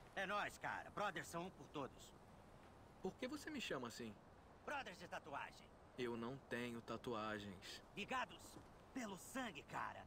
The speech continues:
Speaker 1: Tenho tatuagens pra eu e Jason, eu e Jack, e tô guardando as costas para eu e A J, triplo J,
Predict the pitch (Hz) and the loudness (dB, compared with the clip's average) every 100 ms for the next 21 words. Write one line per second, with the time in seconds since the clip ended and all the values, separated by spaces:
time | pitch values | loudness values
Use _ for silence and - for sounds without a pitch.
0 | - 277 254 220 214 190 180 160 156 - | -4 0 0 0 0 4 4 4 -2 2
1 | 156 165 156 - 175 220 202 196 185 - | 2 4 0 0 2 2 2 -2 -4 -8
2 | - - - 196 175 175 202 233 220 - | -12 -6 0 2 2 0 2 4 2 -4
3 | 202 269 285 247 208 262 233 202 - 254 | -2 0 2 2 2 2 2 -2 2 4
4 | 240 240 - - 269 262 240 294 311 294 | 4 0 -2 4 6 8 6 6 6 6
5 | 302 302 247 302 330 233 220 349 330 320 | 4 4 4 4 6 4 2 0 2 2
6 | 262 330 269 - 180 | 6 6 4 4 0